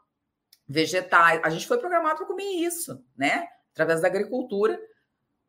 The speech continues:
não do excesso de grãos, mas através da agricultura e principalmente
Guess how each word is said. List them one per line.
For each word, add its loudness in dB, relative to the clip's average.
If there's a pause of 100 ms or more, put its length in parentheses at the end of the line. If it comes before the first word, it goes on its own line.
(440)
não -2
do -2
excesso 0
de -8
grãos, 4
mas -2
através 2
da 4
agricultura -4 (300)
e -2
principalmente -4